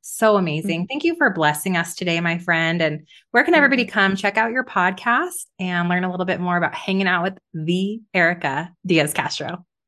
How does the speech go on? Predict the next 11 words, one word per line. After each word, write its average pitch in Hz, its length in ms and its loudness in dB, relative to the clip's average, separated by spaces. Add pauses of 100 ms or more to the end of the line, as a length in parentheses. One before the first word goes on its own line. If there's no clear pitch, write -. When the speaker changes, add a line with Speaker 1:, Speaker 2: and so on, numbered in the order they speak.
(140)
Speaker 2:
Yay! 285 920 4
So 214 680 4
I'm 214 400 0
at 190 460 -2
her 208 160 0
renew 208 220 0
strength 190 280 -4
dot 185 200 -4
com. 185 500 0
You 185 260 0
have 175 240 -6